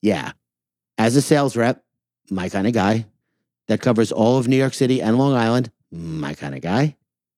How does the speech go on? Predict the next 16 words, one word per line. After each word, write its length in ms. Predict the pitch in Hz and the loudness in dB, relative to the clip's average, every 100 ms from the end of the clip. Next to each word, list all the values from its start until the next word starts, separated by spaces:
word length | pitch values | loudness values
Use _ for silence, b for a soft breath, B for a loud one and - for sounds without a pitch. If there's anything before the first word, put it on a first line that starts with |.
| - | 0
I'm 100 | 180 | 4
in 60 | 180 | 4
the 60 | |
car 220 | 160 196 185 | 4 2 2
a 60 | |
lot. 260 | 135 143 - | 2 -2 -4
The 60 | |
day 460 | 123 156 170 180 185 - | -4 0 2 2 0 -2
Apple 360 | 135 160 190 180 | -2 0 2 2
hits 320 | 135 156 - | 2 0 0
me 120 | 156 | 0
with 180 | 135 127 | 2 0
that 160 | 120 104 | -2 0
notification, 880 | 110 143 175 160 151 143 - 143 | 2 2 2 0 0 0 2 0
that 200 | 113 90 | 0 -4
sweet, 540 | - - - 113 170 | -6 -10 -6 0 0